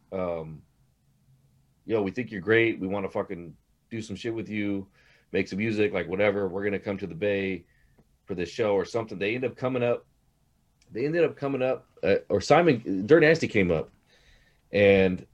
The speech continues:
me and, me and Madness went out with him for a night. Like, he invited us out, and we just went, we just went fucking ape shit and had hella fun.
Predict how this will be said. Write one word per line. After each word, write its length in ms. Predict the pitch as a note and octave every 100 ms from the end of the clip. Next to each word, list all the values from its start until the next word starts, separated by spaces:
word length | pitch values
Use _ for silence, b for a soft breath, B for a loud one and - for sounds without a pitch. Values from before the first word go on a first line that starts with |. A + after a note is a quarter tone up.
| _ _ _
me 240 | G2+ A2+ C3+
and, 180 | A2+ -
me 180 | A2 C3
and 100 | A2
Madness 380 | A2+ B2+ A#2+ A2
went 160 | G2+
out 300 | G2 F#2 -
with 160 | F#2 F2+
him 400 | A2+ A2+ F#2 D#2 _ _
for 120 | F#2+
a 40 | F2+
night. 100 | F#2
Like, 160 | F2
he 100 | A#2
invited 320 | G#2+ G2 G2
us 140 | F2+ G2
out, 280 | F2 E2 - b b b
and 100 | F#2+
we 80 | G2+
just 160 | A2+ F#2
went, 220 | G2 F#2 -
we 140 | G2+
just 260 | F2+ D#2 G2
went 180 | E2+
fucking 220 | - E2 E2+
ape 160 | F#2+
shit 240 | - E2+ D#2
and 80 | E2
had 160 | F2+
hella 220 | F2+ E2+
fun. 320 | - F2+ E2